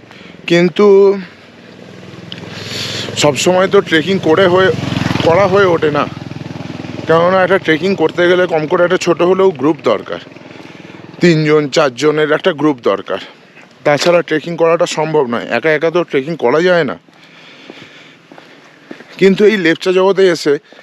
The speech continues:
আমি আমার অফিসের কাছ থেকে অনেক দূরে রয়েছি। কিছু কিছু সময় নেটওয়ার্ক পাচ্ছি, কিছু সময় নেটওয়ার্ক পাচ্ছি না। যখন আমি রুমে রয়েছি তখন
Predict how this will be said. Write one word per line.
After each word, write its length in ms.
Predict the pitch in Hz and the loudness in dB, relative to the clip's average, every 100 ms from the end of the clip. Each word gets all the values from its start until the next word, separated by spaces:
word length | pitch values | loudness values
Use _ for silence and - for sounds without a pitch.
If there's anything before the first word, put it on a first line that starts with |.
| - - - | -20 -20 -10
আমি 200 | - 165 170 | -4 0 2
আমার 220 | 170 170 | 2 2
অফিসের 520 | 147 123 151 165 170 156 - - | 2 -2 -2 0 0 -4 -12 -4
কাছ 160 | 160 - | -4 0
থেকে 160 | 175 165 170 156 | 0 0 0 0
অনেক 180 | 190 180 | 0 0
দূরে 180 | 139 147 147 | 0 2 4
রয়েছি। 320 | 147 139 - 151 143 _ _ - - - - | 4 2 -2 -10 -12 _ _ -20 -20 -20 -6
কিছু 240 | - 170 175 | 2 2 2
কিছু 220 | 165 170 | 0 -2
সময় 340 | 156 165 170 175 151 - - - - | 0 0 2 2 -2 -10 -20 -12 -2
নেটওয়ার্ক 340 | 139 135 160 160 | 0 2 2 2
পাচ্ছি, 280 | 156 147 - 165 | 0 -2 -4 -6
কিছু 220 | 151 147 143 | -6 -4 0
সময় 200 | 160 151 | 0 2
নেটওয়ার্ক 280 | 135 147 151 147 | 0 2 0 0
পাচ্ছি 340 | 135 - 160 147 | -2 -2 0 2
না। 60 | 135 135 - - - - - - - - - - - - - 50 - | 0 -4 -12 -10 -8 -6 -6 -6 -4 -2 -2 -2 0 0 2 0 2
যখন 420 | 165 147 175 196 196 - - - - - - - - - 156 | 2 2 2 2 0 -2 -8 -10 -10 -14 -14 -16 -18 -6 -2
আমি 120 | 170 | 2
রুমে 260 | 175 165 180 | 2 2 4
রয়েছি 300 | 185 185 175 185 | 4 4 2 0
তখন 340 | 170 156 175 | 0 0 -2